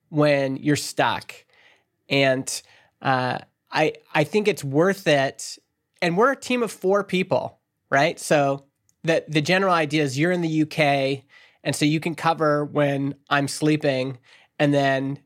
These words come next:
the next day, you know, we have some overlap between, um, you know, m-, around nine thirty A M my time is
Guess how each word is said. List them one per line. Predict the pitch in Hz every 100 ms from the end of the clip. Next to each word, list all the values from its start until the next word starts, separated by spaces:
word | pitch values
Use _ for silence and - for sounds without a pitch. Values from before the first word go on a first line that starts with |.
| -
the | 147
next | 151 151 -
day, | 147 143 139 143 - -
you | 156
know, | 143
we | 139
have | 143 147
some | - 156
overlap | 170 151 151 143 139 -
between, | 143 151 143 139 135 - - - - - - _ _ _
um, | - 131 127 131 135 _ _ _ _
you | 185 151
know, | 131 135 - _ _ _ _ _ _ -
m-, | 156 -
around | - 135 143 143
nine | 147 151 151
thirty | 160 151 147
A | 143 139
M | 135
my | 135 135 143
time | - 131 135 135 135 151
is | 151 131 -